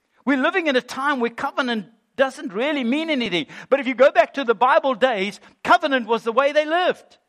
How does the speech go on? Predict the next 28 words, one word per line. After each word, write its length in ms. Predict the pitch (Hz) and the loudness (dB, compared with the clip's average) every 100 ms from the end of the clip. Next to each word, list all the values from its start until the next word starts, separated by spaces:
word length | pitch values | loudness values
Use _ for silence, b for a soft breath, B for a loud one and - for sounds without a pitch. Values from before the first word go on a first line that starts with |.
| _ | _
What 140 | 294 | 0
is 120 | 349 - | 0 -4
covenant? 500 | - 330 311 202 B B _ | -2 -2 0 -2 B B _
Covenant 440 | 254 359 415 302 247 | -2 0 0 -2 -4
is, 100 | - | -2
go-, 260 | 254 254 B B | -2 -2 B B
is, 180 | 240 208 | -4 -4
is 240 | 220 190 | -6 -6
making 460 | 202 233 254 277 233 | -2 -2 -2 -4 -4
an 120 | 214 | -2
agreement 560 | 208 175 302 339 277 208 | -4 -2 -2 0 -2 -4
with 140 | 214 | -6
someone. 480 | - 311 311 196 170 B B | -2 -2 0 -2 -2 B B
And 200 | 247 226 | -2 0
normally 380 | 247 359 370 302 | 0 0 -2 -8
covenants 580 | - 277 302 285 269 247 | -2 -2 -2 -6 -6 -8
would 140 | 262 | -10
be 100 | 226 | -8
made 480 | 214 277 277 226 226 B B | -2 0 2 0 -4 B B
with 140 | 269 240 | 0 2
a 100 | 214 | 0
strong 480 | - - 320 330 | -6 2 2 2
tribe, 320 | - 269 294 302 | -2 0 2 0
with 140 | 330 | -2
a 40 | |
weaker 320 | 320 330 - 254 | 0 -2 -2 -6
tribe. 440 | - 180 127 120 | -4 -4 -4 -8
Why? 460 | 156 285 320 277 | 0 2 4 2